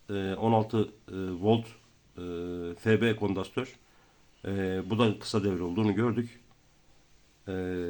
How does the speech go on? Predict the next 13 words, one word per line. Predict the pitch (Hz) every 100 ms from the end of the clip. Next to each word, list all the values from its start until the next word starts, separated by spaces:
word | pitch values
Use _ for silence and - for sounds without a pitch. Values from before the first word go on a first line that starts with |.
| 87 87 85
bunu | 110 123
da | 107
değiştirerek | 117 113 110 98 113 - - - - _
cihazımızı, | - 107 107 92 92 101 123 - _ - _ _ _ -
e, | 98 95 92 92
çalışır | - 123 113 95
hale | 95 117
getirdik. | 117 113 87 117 - - - 104
Şimdi | - 110 107 107
start | - - 110 107
vereceğiz | 85 92 117 - - - _ _ _ _ -
sevgili | 90 87 87
dostlar. | 95 92 92 104